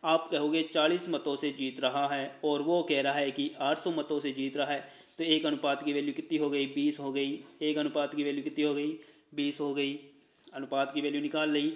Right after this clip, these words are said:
तो कितना हो गया? एक अनुपात की वैल्यू बीस। अगर एक अनुपात की value आ गई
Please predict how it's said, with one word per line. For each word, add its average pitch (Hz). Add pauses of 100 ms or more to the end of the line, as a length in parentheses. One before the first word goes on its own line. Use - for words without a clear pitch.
(280)
तो -
कितना 160
हो 151
गया? 143
एक 147
अनुपात 135
की 143
वैल्यू 143 (200)
बीस। 127 (340)
अगर 139
एक 180
अनुपात 156
की 143
value 139
आ 135
गई 151